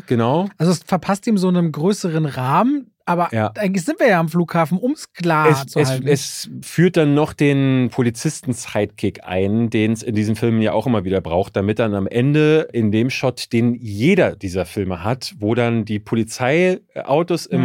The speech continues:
Speaker 2: Ja.
Speaker 1: Kreis stehen, die Kamera fährt dann von oben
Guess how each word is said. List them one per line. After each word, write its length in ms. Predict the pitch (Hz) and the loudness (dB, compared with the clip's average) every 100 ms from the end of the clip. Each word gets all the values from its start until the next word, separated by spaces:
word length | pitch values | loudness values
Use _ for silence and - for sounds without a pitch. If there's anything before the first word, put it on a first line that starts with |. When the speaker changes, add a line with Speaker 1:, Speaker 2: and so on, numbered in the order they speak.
| 127 | 0
Speaker 2:
Ja. 40 | 120 | -2
Speaker 1:
Kreis 380 | - 143 196 | 0 0 0
stehen, 500 | - - 156 170 180 147 | -4 -2 0 2 0 -2
die 80 | |
Kamera 400 | 117 143 170 147 | -4 -2 0 -2
fährt 300 | 139 147 139 | -2 -2 -2
dann 140 | 143 131 | -2 -4
von 180 | 120 123 | -4 -2
oben 400 | 139 185 202 | 0 2 2